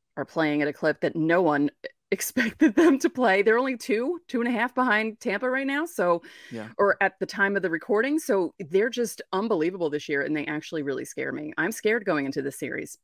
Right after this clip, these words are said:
Speaker 1: by the way.
Speaker 2: Yeah,
Speaker 1: And I,
Speaker 2: three
Speaker 1: I
Speaker 2: game
Speaker 1: haven't,
Speaker 2: set.
Speaker 1: and I haven't felt that way about Baltimore in a while.
Speaker 2: Yeah, it's been, it's been a minute.
Speaker 1: Mm-hmm.
Speaker 2: Um, Kyle Bradish,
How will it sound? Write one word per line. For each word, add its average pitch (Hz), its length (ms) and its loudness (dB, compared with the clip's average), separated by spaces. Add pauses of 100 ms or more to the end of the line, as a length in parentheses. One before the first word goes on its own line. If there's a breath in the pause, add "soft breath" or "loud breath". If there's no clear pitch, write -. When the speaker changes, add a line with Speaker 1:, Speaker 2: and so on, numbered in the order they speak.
(120)
Speaker 1:
by 135 80 -4
the 139 80 -6
way. 135 220 -6 (580)
Speaker 2:
Yeah, 113 220 0
Speaker 1:
And 175 100 0
I, 165 60 2
Speaker 2:
three 170 140 2
Speaker 1:
I - 20 -2
Speaker 2:
game 180 140 0
Speaker 1:
haven't, 185 180 0
Speaker 2:
set. 104 240 0
Speaker 1:
and 170 100 0
I 175 60 2
haven't 175 340 -2
felt 180 180 -4
that 151 140 -2
way 147 120 2
about 143 180 -2
Baltimore 151 340 -2
in 143 80 -2
a 143 60 -4
while. 135 280 -4 (520)
Speaker 2:
Yeah, 113 320 -2
it's 104 140 -12
been, 104 360 -6
it's 107 140 -14
been 113 160 -2
a 104 40 -2
minute. 101 280 -6 (340 soft breath)
Speaker 1:
Mm-hmm. 175 120 0
Speaker 2:
Um, 104 520 0 (580)
Kyle 160 240 2
Bradish, 139 640 0